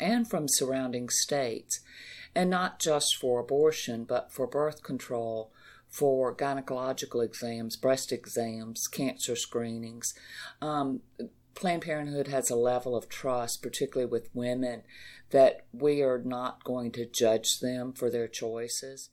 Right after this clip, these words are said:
So we've got the full gamut of, um, women. There are, are those who are certainly low income because we're a safety net provider, meaning that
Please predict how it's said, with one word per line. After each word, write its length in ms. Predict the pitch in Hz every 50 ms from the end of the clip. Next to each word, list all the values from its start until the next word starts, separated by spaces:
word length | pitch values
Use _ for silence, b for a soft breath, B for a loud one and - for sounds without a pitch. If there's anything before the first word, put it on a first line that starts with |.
| _ _
So 340 | - - 170 151 147 143 131
we've 220 | 147 170 175 175 -
got 300 | - 170 160 151 - -
the 80 | 156
full 420 | 147 - - - 160 160 156 156 156
gamut 600 | - 151 143 143 147 151 156 143 127 - - -
of, 380 | - 127 127 127 123 120 - - B B B B B B B B B -
um, 380 | 135 135 135 131 127 117 - - -
women. 460 | 135 143 151 143 131 131 127 127 127
There 460 | 131 131 131 131 131 127 - - - -
are, 80 | 131
are 80 | 131 131
those 400 | 127 135 139 135 135 139 135 -
who 200 | - 156 135 131
are 60 | 135
certainly 600 | - - 151 139 - - - 135 139 139 135 - -
low 260 | 127 131 131 131 127
income 500 | 123 131 143 143 - 160 143 143 - 156
because 400 | 156 135 - - 135 127 - -
we're 220 | 139 139 135 135
a 40 | 123
safety 500 | - - - 127 117 117 - - - 135
net 260 | 135 139 135 - -
provider, 720 | - - 139 139 139 139 139 139 139 135 139 143 135 135 B B B B B B B B B B -
meaning 500 | 147 151 147 143 143 139 139 135 135 131
that 500 | - 143 135 135 131 123 113 - -